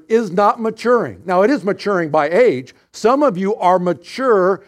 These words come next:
perhaps, because you're now older. You've lived life a little bit longer. But that's meaningless in terms of spiritual or emotional or intellectual maturity.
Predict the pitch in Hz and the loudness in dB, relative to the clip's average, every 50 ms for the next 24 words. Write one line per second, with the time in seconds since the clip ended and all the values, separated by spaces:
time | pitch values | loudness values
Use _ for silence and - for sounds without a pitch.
0 | _ _ _ - 175 160 175 185 180 190 - - 196 196 - 190 196 180 165 202 | _ _ _ -4 -2 0 2 2 0 0 -2 -6 -10 -6 -2 -2 -2 0 -2 -2
1 | 202 196 196 202 208 220 - 214 226 226 226 180 160 151 147 147 165 156 151 170 | 0 2 2 2 2 2 2 4 4 6 4 4 2 -2 -4 -2 -4 -4 -2 -2
2 | 185 190 - 151 165 143 151 160 170 202 196 170 170 165 175 160 196 202 196 202 | -2 -2 -2 -2 -2 0 0 -2 -2 -4 -4 -2 -2 -2 -2 -2 -2 -2 0 2
3 | 226 247 240 202 139 131 107 - - - _ - - 247 - - 330 311 320 233 | 2 2 2 0 -2 -6 -8 -8 -14 -20 _ -2 -2 0 4 4 4 4 2 -2
4 | 185 196 220 294 392 427 415 370 269 196 170 175 180 185 185 202 180 160 - 185 | -6 -4 -2 -2 -2 -2 -2 -4 -2 0 2 2 2 2 0 -6 -8 -6 -4 -4
5 | 202 208 170 220 208 - _ _ - 220 233 254 254 233 - - 185 143 - - | -4 -4 -4 -8 -10 -10 _ _ 2 4 4 4 4 2 0 -2 -2 -2 -4 -6
6 | - - - 208 190 202 190 175 185 202 233 247 269 - - 202 175 160 180 - | -10 -4 0 2 2 2 2 2 2 2 2 2 2 0 -6 -4 -2 -2 -2 0
7 | 202 185 220 247 247 226 208 247 262 - - 180 175 156 - 151 147 139 123 - | -2 -2 -2 0 0 2 2 2 0 -2 -4 -8 -8 -8 -6 -4 -4 -4 -6 -8